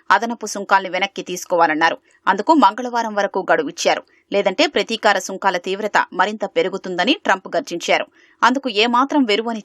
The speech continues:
చైనా తమ సొంత ప్రయోజనాల్ని కాపాడుకోవడానికి అగ్రరాజ్యానికి వ్యతిరేకంగా చివరి వరకు పోరాడతామని స్పష్టం చేసింది.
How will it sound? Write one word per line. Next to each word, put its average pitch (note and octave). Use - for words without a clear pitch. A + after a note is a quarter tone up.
చైనా A3+
తమ F#3+
సొంత A3
ప్రయోజనాల్ని G#3
కాపాడుకోవడానికి G#3+
అగ్రరాజ్యానికి A3+
వ్యతిరేకంగా A3+
చివరి D4
వరకు A#3+
పోరాడతామని F#3+
స్పష్టం F#3
చేసింది. D#3+